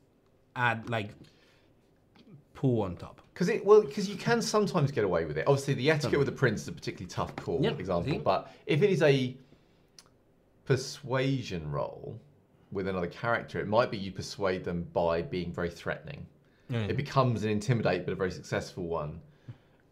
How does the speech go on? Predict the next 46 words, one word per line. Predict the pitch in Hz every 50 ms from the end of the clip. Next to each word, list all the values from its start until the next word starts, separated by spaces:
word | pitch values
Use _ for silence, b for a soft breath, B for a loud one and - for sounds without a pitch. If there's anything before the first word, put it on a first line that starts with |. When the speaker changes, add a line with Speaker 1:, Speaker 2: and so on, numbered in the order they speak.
| _ _ _ _ _ _ _ -
Speaker 2:
So | - - 139
you | 131 120 113
got | 113 170 160 139
what | 135 131
you | 120 120
wanted, | 120 135 143 143 139 - - 113 90 85
but | - -
maybe | 98 107 104 104 90 92
they've | 90 90 90 92
left | 98 95 92 - -
thinking | 92 85 78 - 90
that | 82 76
you're | 82 82
a | 76
scumbag | - - - 80 76 76 71 69 65 65 67 71 71 -
or | - 110 101
that | 90 78
they're | 82 90
now | 90 87 82 80
afraid | - - - 92 85 85 82
of | 82 -
you, | 80 - - - - - -
things | - 95 87 73
like | - 64 - -
that. | - 62 - - - _ _ _ _ _ b b b b b b b b
So | b 139
I, | 156
th-, | 190 -
I | 175
think | 165 214
there | 202 180
are | 170 165 165
options, | 156 - - 139 120
but | - 135
it, | 127 - -
it, | 180 190 190 -
it | 151 - 202
is | 190 -
hard | - - 104 80 78 78 76 - - -
in | 95 95
answer | 90 87 82 71 - -
to | - 85
your | 76
question. | 73 - 82 73 - - - - - - - - _ b b b b b b b b b b b _ _ -
Um, | - 90 87 85 82 82 82 80 80 82 85 - _ _ _ _ _ _ _ - - - - _ _ b b b b b b b b b b b _ -
and | 107 104 98 98 95 92 92 92 87 -